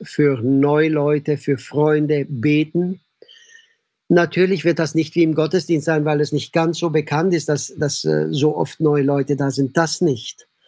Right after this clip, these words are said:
Aber wenn wir alle nur eine Person hätten, für die wir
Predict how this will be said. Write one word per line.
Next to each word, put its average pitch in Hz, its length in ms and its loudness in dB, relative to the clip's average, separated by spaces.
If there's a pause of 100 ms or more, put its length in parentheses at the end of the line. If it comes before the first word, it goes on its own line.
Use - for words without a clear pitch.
(720)
Aber 151 200 2
wenn 147 160 2
wir 147 220 0
alle 180 260 2
nur 165 220 2
eine 180 220 2
Person 160 400 0
hätten, 120 420 -4 (1400)
für 151 200 2
die 143 160 2
wir 143 260 2